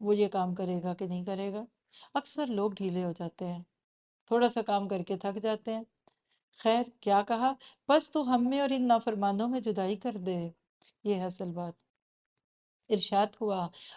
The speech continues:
"अब ज़मीन इन पर चालीस साल तक हराम कर दी गई, ये खाना बदोश इधर उधर सरगर्दा फिरते रहेंगे, इसलिए तुम इन फासिकों के बारे में गमगीन ना होना।" क्या पता चला कि जब लोग आपकी बात ना माने, तो फिर आप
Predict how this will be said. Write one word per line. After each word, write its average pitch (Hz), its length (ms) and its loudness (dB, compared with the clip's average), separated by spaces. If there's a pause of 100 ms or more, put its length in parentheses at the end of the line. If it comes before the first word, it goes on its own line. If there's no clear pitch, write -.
(100)
"अब 302 180 6
ज़मीन 262 440 0
इन 233 180 0
पर 220 280 2
चालीस 262 440 2
साल 214 200 4
तक 220 200 -2
हराम 208 340 0
कर 233 200 -2
दी 208 200 -4
गई, 185 280 0 (480)
ये 277 100 0
खाना 285 320 2
बदोश 254 400 4
इधर 240 280 4
उधर 233 240 2
सरगर्दा 214 640 0
फिरते 208 400 -2
रहेंगे, 220 500 0 (440)
इसलिए 285 300 0
तुम 269 200 0
इन 254 140 2
फासिकों 226 540 2
के 247 140 0
बारे 202 280 2
में 214 220 -2
गमगीन 214 500 -2
ना 196 140 -2 (120)
होना।" 185 400 -6 (960)
क्या 240 160 4
पता 226 220 0
चला 202 360 -2
कि 208 140 -8
जब 196 240 -4
लोग 196 320 -2
आपकी 196 340 -4
बात 190 220 -2 (120)
ना 180 220 -2
माने, 214 400 -2 (500)
तो 214 100 0
फिर 202 240 -2
आप 196 260 0